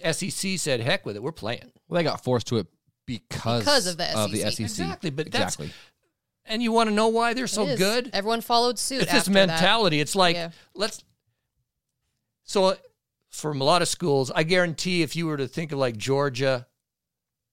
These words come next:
Speaker 1: Alabama, whoever, the top schools, they'll go to their administration of their schools and say, "Don't do anything stupid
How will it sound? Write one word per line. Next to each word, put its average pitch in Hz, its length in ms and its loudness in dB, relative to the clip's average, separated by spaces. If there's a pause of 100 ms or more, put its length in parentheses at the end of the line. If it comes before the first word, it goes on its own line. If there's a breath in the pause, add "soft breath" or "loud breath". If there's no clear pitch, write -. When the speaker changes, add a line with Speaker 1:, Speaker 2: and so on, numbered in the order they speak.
(680)
Speaker 1:
Alabama, 147 920 2 (100)
whoever, 175 440 2
the 110 120 -8
top 156 280 -2
schools, 165 640 0 (580 soft breath)
they'll 208 200 2
go 175 180 2
to 156 80 0
their 160 280 2 (140)
administration 127 680 -2
of 104 100 -6
their 143 160 0
schools 113 360 -6
and 101 100 -6
say, 117 140 -4
"Don't 175 300 2
do 170 140 4
anything 139 280 -2
stupid 117 680 -2